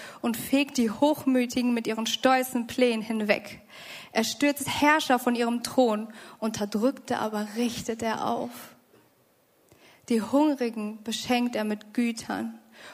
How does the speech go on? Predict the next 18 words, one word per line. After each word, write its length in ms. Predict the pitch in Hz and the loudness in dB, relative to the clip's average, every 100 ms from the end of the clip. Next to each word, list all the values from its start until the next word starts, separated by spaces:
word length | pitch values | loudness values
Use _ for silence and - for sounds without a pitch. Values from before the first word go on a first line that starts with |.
| - | -4
und 160 | 233 226 | -2 0
die 80 | |
Reichen 540 | 214 220 262 277 - 294 | 4 6 6 2 -2 -2
schickt 280 | - 240 220 | -2 -2 -2
er 60 | |
mit 160 | 208 208 | -4 -4
leeren 380 | 214 214 214 214 | 0 0 -2 -6
Händen 440 | 220 214 220 226 | -4 -4 -6 -8
weg. 340 | - - - - _ _ _ _ - - - - | -8 -8 -18 -20 _ _ _ _ -20 -20 -20 -16
Seine 420 | - 226 247 294 | 2 4 6 6
Barmherzigkeit 1120 | 302 302 240 247 233 226 226 - - 208 214 208 - - - | 6 4 4 4 4 0 -6 -4 0 0 0 -6 -20 -14 -2
hat 180 | 226 | 2
er 200 | 214 - | 2 2
uns, 420 | 254 269 294 - - | 2 2 2 -2 -2
seinen 420 | 233 226 226 220 | 2 2 2 0
Dienern, 320 | 240 226 220 | 0 0 -2
zugesagt. 800 | - 254 214 208 196 190 202 214 | -2 -4 -2 -2 0 -2 -2 2
Ja, 380 | 233 233 247 | 4 4 2